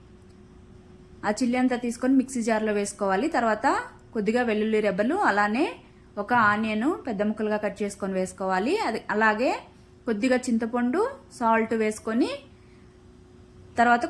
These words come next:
కొద్దిగా బెల్లం వేసుకోండి. టేస్ట్ బ్యాలెన్స్ చేస్తుంది, కారం, ఉప్పు, పులుపు అంతా. తర్వాత ఇది బాగా మెత్తగా, ఇక్కడ నేను చూపిస్తున్నాను కదా, కావాలంటే కొద్దిగా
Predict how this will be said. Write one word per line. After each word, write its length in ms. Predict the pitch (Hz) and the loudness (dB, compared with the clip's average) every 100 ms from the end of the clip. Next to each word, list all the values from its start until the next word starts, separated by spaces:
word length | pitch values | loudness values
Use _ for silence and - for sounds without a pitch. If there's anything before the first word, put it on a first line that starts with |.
| 302 | -2
కొద్దిగా 400 | 220 208 247 277 508 - - - - - - - - | 0 0 2 2 0 -6 -20 -20 -20 -20 -20 -16 -2
బెల్లం 240 | 220 226 240 | 2 4 2
వేసుకోండి. 500 | 214 214 220 208 247 453 523 - - - - - | 0 0 -4 -2 0 0 -2 -18 -20 -20 -20 -2
టేస్ట్ 260 | 226 240 240 208 | 2 2 2 0
బ్యాలెన్స్ 320 | 202 214 - | 2 -2 -2
చేస్తుంది, 440 | 196 190 196 190 262 403 - 240 | -6 -4 -4 -2 0 -2 -8 0
కారం, 340 | 202 196 202 202 | 2 2 0 -4
ఉప్పు, 200 | 190 - 185 | -6 -6 -4
పులుపు 300 | 190 190 185 190 | -2 -2 -2 -2
అంతా. 280 | 180 202 269 440 - - - - - - - - - - - - | -2 0 0 -2 -10 -20 -20 -20 -20 -20 -20 -20 -20 -20 -20 -2
తర్వాత 320 | 233 247 247 320 311 | 2 4 4 4 0
ఇది 160 | 339 440 554 - - - - - 202 | 0 -2 -8 -20 -20 -20 -20 -6 2
బాగా 400 | 226 240 254 320 480 523 - 214 | 4 4 4 2 2 -2 -6 -6
మెత్తగా, 400 | 208 - 247 254 | -6 -2 0 0
ఇక్కడ 140 | 240 214 | 0 -2
నేను 120 | 220 240 | -2 -2
చూపిస్తున్నాను 460 | 226 233 247 214 202 | -4 -2 0 0 0
కదా, 180 | 214 349 453 - - - - - - | 2 0 0 -10 -20 -20 -20 -12 2
కావాలంటే 400 | 233 240 240 254 | 4 6 4 2
కొద్దిగా 280 | 277 226 254 | 0 0 2